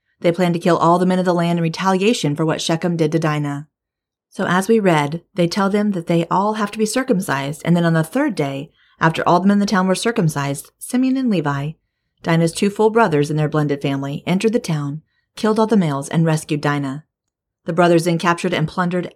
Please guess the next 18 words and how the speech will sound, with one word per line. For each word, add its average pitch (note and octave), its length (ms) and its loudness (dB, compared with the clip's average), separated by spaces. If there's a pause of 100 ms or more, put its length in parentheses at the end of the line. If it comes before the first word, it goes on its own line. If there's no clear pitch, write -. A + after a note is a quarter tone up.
everything. D#3 680 -4 (580)
Jacob E3+ 300 2
disapproved, F3 560 0
but F3+ 140 0
mostly C4 320 2
because B3 320 0
he G#3 100 2
was G3 140 -4
afraid F#3 320 0
of F3 60 -2
retaliation. D3+ 880 -2 (580)
Whew, F3+ 200 2 (420)
that G3 260 0
is F3+ 200 -2
a E3+ 80 0
lot. D3 480 -2 (560)
This A#3+ 180 -2
is B3+ 160 -2